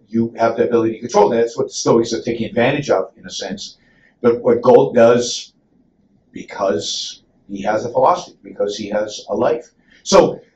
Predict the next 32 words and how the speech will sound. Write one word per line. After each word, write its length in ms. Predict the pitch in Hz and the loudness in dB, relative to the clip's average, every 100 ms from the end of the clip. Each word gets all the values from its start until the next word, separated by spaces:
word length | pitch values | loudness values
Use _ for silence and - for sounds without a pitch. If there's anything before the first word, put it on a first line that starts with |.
| - | -2
th-, 180 | 185 - | -2 0
this 260 | 208 208 | 4 6
idea 340 | 214 190 285 - | 6 6 4 4
of 60 | |
controlling 600 | - - 196 202 202 170 143 | 2 -2 6 8 8 6 2
and 160 | 139 | 0
living 320 | 151 196 - | 4 6 6
with 140 | 151 - | 0 0
pain 280 | 190 185 147 | 0 2 0
is 140 | 147 | -2
<laughs> 20 | |
not 260 | 160 190 - | 0 0 -4
unique 280 | 151 139 - | -16 -18 -16
to 100 | 123 | -12
the 80 | |
Stoics, 480 | - - 117 - - _ - | 0 2 2 -2 -12 _ -6
right? 260 | - 82 - _ _ _ _ | -4 -4 -10 _ _ _ _
They 220 | - - 247 | 6 8 10
want 460 | 190 170 156 - _ 135 | 8 8 6 -2 _ -10
you 160 | 143 | -2
to 80 | 160 | 2
reject 720 | 139 - 165 160 - - - _ - | 2 4 4 4 2 -6 -16 _ -2
the 80 | 156 | 6
positive. 580 | 185 214 180 120 - - _ _ _ _ | 8 8 6 -2 -8 -14 _ _ _ _
That's 320 | 135 160 180 | 6 6 4
what's 180 | 151 139 | 0 0
really 440 | 139 127 135 - _ _ - | 2 2 0 -6 _ _ -8
controlling 560 | 123 - - 233 202 - | -8 4 6 6 2 0
pain, 480 | 226 202 147 143 - | 0 0 -2 -4 2
or, 160 | - | 2
or 180 | - 113 | 2 0
being 200 | 147 | 0